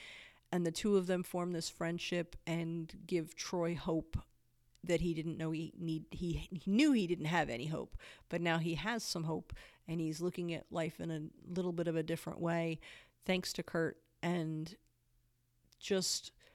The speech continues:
literally turns his world on end because he now is no longer alone, and he has a friend and someone who cares about him.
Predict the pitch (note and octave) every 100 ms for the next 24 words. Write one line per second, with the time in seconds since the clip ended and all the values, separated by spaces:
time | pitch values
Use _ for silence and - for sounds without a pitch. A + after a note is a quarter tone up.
0 | _ _ - F#3+ G3+ G#3 G#3 F#3+ E3+ E3+
1 | - - F3 E3 - E3+ D#3 D#3 D3+ D3+
2 | C#3+ C#3 - - - - _ _ _ F#3+
3 | F3 F#3+ E3+ - - F#3 E3+ E3+ F3 D#3
4 | D3+ E3+ F#3 - E3 E3+ E3+ D#3+ D#3 D3
5 | D3 D3 C3+ C3+ C#3 F3 - D#3 C#3+ C#3
6 | C#3 - C#3 C3 C3+ D#3+ - - - D#3+
7 | D3+ D3+ C#3+ D3 - C#3 D3+ - F3+ A#2
8 | F3+